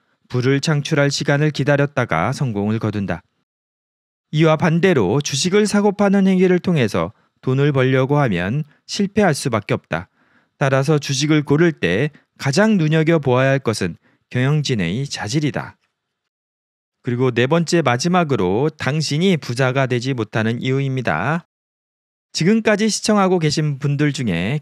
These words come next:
구독을 안 하고 시청하시는 분들은 구독과 좋아요 꼭 부탁드리겠습니다. 여러분의 구독과 좋아요는 저에게 큰 힘이 됩니다.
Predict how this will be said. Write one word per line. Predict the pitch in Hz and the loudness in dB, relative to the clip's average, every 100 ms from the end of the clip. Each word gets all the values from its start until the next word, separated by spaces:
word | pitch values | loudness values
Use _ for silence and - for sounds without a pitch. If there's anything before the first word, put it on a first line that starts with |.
| _ | _
구독을 | - 143 165 156 202 | -4 0 2 2 2
안 | 139 113 | 2 2
하고 | 101 165 156 117 _ | 0 2 0 -2 _
시청하시는 | - - 160 147 151 143 139 | -14 -4 -2 0 -2 -4 -4
분들은 | 110 101 143 143 113 _ _ | -4 -4 -2 -4 -6 _ _
구독과 | 143 180 - 180 | 0 0 2 0
좋아요 | 151 131 117 90 107 147 | 2 0 0 0 0 -2
꼭 | 147 180 - | 0 -2 -2
부탁드리겠습니다. | - 151 143 139 127 135 120 110 78 - _ _ _ 120 | -6 -6 -4 -4 -2 -4 -4 -4 -4 -6 _ _ _ 0
여러분의 | 127 135 143 151 | 2 2 0 -2
구독과 | 143 151 147 151 | -2 -2 0 0
좋아요는 | 143 156 160 156 98 107 143 | 0 2 2 2 0 -2 -4
저에게 | 117 101 101 160 | -2 -2 0 0
큰 | 143 190 175 | 0 -2 0
힘이 | 156 | 0
됩니다. | 147 135 120 82 110 170 | 0 0 0 0 -2 -4